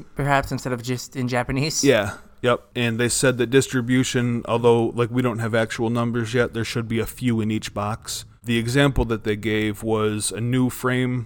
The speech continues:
Speaker 2: like, one of the mechanics in the set, I guess, is, like, a new framed card, and the text box kinda looks like a storybook with a spine down the center of it.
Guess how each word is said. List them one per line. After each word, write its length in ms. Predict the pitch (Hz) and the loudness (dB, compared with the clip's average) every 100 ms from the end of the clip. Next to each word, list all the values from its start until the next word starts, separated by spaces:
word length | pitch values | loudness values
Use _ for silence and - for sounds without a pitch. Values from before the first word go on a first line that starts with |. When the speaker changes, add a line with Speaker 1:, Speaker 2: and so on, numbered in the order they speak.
| 110 | -6
Speaker 2:
like, 160 | 110 | -4
one 140 | 120 120 | 0 0
of 40 | |
the 80 | 117 | 0
mechanics 480 | 113 - 113 113 - | -2 -2 -2 -2 -4
in 80 | 107 | -6
the 80 | |
set, 320 | 104 - 113 - | -4 0 0 0
I 100 | 104 | -4
guess, 300 | 107 107 - | -2 -4 -2
is, 160 | 107 104 | -4 -4
like, 120 | 104 | -4
a 60 | 107 | -2
new 200 | 107 107 | -2 -2
framed 480 | - 107 110 110 - | -2 -2 -2 -2 -4
card, 380 | 107 104 117 - | -2 0 -2 -4
and 140 | 110 | -4
the 60 | 104 | -2
text 340 | - 123 - | 0 0 0
box 240 | 113 107 - | -2 -2 -2
kinda 240 | - 107 | -2 0
looks 220 | 107 110 | 0 -2
like 100 | 104 | -6
a 60 | 87 | -6
storybook 640 | - - 107 98 - 85 - | -4 0 -2 -2 -8 -12 -8
with 100 | 98 | -8
a 60 | |
spine 400 | - - 98 101 | -6 -4 -4 -4
down 160 | 104 104 | -6 -6
the 80 | 104 | -6
center 320 | 117 107 104 | -6 -6 -6
of 100 | |
it. 120 | 107 | -6